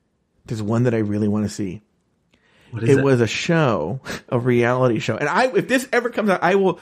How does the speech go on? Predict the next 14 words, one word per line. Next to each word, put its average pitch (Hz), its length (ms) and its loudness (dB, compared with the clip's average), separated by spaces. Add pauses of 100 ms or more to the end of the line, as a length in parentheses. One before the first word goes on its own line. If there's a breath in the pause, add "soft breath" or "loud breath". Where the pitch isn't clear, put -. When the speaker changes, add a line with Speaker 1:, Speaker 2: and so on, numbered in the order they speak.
(120)
Speaker 1:
one 165 240 0
hundred 240 320 2
percent 247 240 -2
co-, 185 220 0
Lori 202 400 2
and 254 80 2
I 247 80 4
will 226 140 2
cover 185 360 0
it. 175 160 2
It'll 170 180 2
be 156 100 2
breaking 165 440 -2
news 156 460 2